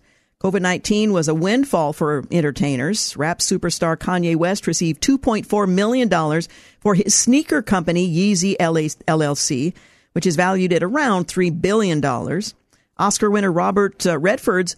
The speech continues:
Sundance Institute, which as of August twenty twenty-one had nearly seventy-five million dollars in assets, got just over three million dollars in loans.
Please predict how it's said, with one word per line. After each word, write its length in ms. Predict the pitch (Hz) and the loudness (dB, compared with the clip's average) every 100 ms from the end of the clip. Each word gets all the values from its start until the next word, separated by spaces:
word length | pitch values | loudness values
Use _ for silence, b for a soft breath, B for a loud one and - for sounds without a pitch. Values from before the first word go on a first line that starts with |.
| - | -6
Sundance 600 | - 247 277 208 165 - | 0 0 2 0 0 0
Institute, 600 | 170 156 165 - 185 226 | -2 -2 -2 0 0 0
which 280 | 185 - 170 | -4 -2 -2
as 200 | 165 151 | -2 -2
of 120 | 151 | -2
August 380 | 156 156 147 - | -2 -2 -4 -4
twenty 240 | 165 156 | -2 -2
twenty-one 480 | 160 143 143 185 208 | -2 -2 0 0 0
had 140 | 160 | 0
nearly 340 | 160 170 156 147 B B B | 0 0 -2 -6 B B B
seventy-five 500 | - 220 208 202 190 | -4 0 2 2 0
million 300 | 175 190 196 | 2 2 2
dollars 320 | 175 170 175 160 | 0 0 0 0
in 100 | 175 | 0
assets, 480 | 220 - 233 240 | 0 0 0 0
got 220 | - 180 147 | -2 -2 -2
just 320 | 185 277 - | -2 -2 0
over 320 | 247 233 247 | 0 0 -4
three 400 | - - 277 302 | -6 -6 -2 0
million 320 | 214 170 156 | 2 2 0
dollars 360 | 147 139 143 143 | 0 0 0 0
in 200 | 139 139 | -2 0
loans. 400 | 139 135 208 | 0 -2 -4